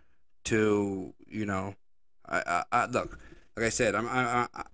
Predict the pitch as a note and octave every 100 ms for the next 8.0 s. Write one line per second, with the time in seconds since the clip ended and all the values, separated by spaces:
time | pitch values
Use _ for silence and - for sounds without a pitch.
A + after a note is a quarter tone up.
0 | - - - C#3 D#3+ C3 C3+ C3 A2+ A2+
1 | A#2+ A#2 G#2+ G#2+ A2 F2+ G2 - G#2+ F2+
2 | F#2+ G2+ G2 G2 - G2+ F#2+ - - G#2
3 | G2 - - - - G#2+ G#2 G#2 G#2+ G#2+
4 | B2 A#2 G#2 G#2+ A2+ G#2+ G2 G#2+ G#2 G#2
5 | F#2 A2 G2+ G2 G2 F#2+ G2 F#2+ F#2+ F#2
6 | G2+ F#2 F#2 F#2 - F#2 F#2+ G2 F#2 -
7 | - - - - - A2 A2+ G#2+ G2